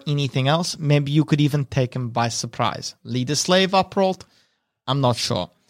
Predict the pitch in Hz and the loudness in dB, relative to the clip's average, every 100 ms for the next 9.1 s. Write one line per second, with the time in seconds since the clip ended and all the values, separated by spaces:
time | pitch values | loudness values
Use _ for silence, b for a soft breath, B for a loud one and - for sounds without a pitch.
0 | _ _ 131 165 175 214 214 233 220 180 | _ _ 0 2 4 4 4 4 4 6
1 | 202 285 302 _ _ _ _ 123 143 143 | 4 4 -2 _ _ _ _ 0 0 0
2 | 147 127 135 131 110 110 - - - _ | -2 0 0 0 -2 -6 -10 -16 -18 _
3 | _ - 147 180 226 247 165 - - 135 | _ -8 0 2 4 4 4 2 0 -4
4 | 117 117 151 b b b - 135 - 147 | -2 -4 -8 b b b -4 -4 -2 -2
5 | 143 143 127 - - _ _ _ 180 196 | 0 -2 -4 -12 -18 _ _ _ 0 2
6 | 185 - - 170 156 - 151 143 - - | 4 0 0 0 0 2 2 2 0 4
7 | 127 131 196 208 _ _ - - 127 123 | 4 4 2 -4 _ _ -4 2 2 2
8 | 123 165 - 170 160 156 135 113 117 165 | 0 -2 2 2 4 4 2 2 0 -2